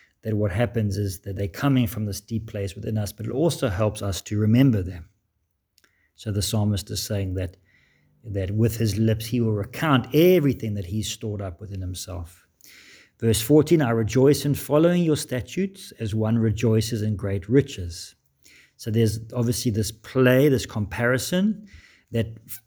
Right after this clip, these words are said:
the, the statutes and the law and the word of God is so beautiful, so powerful, so rich, that the, the psalmist is able to say that, that I'm rejoicing in,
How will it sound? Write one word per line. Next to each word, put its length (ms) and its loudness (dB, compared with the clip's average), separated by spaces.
the, 280 2
the 80 0
statutes 720 2
and 120 0
the 60 -2
law 480 6
and 120 -2
the 80 -6
word 400 4
of 160 -4
God 280 -6
is 120 -8
so 260 0
beautiful, 1000 2
so 200 0
powerful, 680 0
so 200 4
rich, 800 4
that 400 -6
the, 360 -2
the 100 -4
psalmist 440 0
is 80 0
able 220 0
to 140 -8
say 260 -4
that, 220 -4
that 280 -6
I'm 160 2
rejoicing 680 2
in, 260 -2